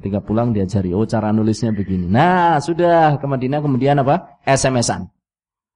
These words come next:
Zaman berubah terus W A. Zaman berubah terus video call. Jadi kemungkinan dan kesempatan untuk berbuat maksiat pun dengan itu semakin mudah.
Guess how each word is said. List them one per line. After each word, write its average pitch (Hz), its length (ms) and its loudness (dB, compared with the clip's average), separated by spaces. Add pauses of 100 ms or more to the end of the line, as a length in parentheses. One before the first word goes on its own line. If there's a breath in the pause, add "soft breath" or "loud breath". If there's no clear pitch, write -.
Zaman 202 800 2
berubah 190 640 2
terus 202 480 0
W 127 160 2
A. 95 240 -4 (560)
Zaman 208 800 4
berubah 202 480 6
terus 208 400 2
video 165 720 4 (160)
call. 82 400 -4 (1300)
Jadi 156 240 0
kemungkinan 196 640 6
dan 202 160 4
kesempatan 208 640 4
untuk 208 320 6
berbuat 196 320 6
maksiat 247 560 0
pun 359 240 4
dengan 294 160 2
itu 302 160 -4
semakin 311 480 -2 (720)
mudah. - 560 -2